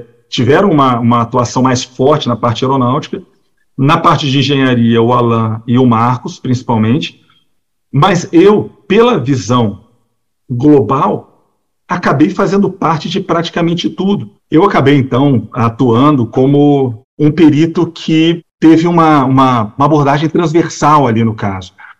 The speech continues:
Eu ajudei os colegas que estavam na parte aeronáutica, ajudei os colegas da engenharia em alguma medida, e me colocaram como responsável por fazer o laudo de local de crime relacionado ao caso Tan. Não porque eu,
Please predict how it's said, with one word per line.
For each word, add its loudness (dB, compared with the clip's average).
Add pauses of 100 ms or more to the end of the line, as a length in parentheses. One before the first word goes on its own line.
(120)
Eu 2
ajudei 2
os -2
colegas 0
que -18
estavam 0
na 2
parte -4
aeronáutica, -2 (360)
ajudei 2
os -2
colegas 0
da -2
engenharia 0
em 2
alguma 0
medida, -2 (380)
e 0
me 4
colocaram 0
como -2
responsável -2
por -10
fazer -2 (520)
o 0
laudo 2
de -2
local 0
de -4
crime -2
relacionado -2
ao 0
caso -2
Tan. -6 (600)
Não 2
porque -2
eu, 2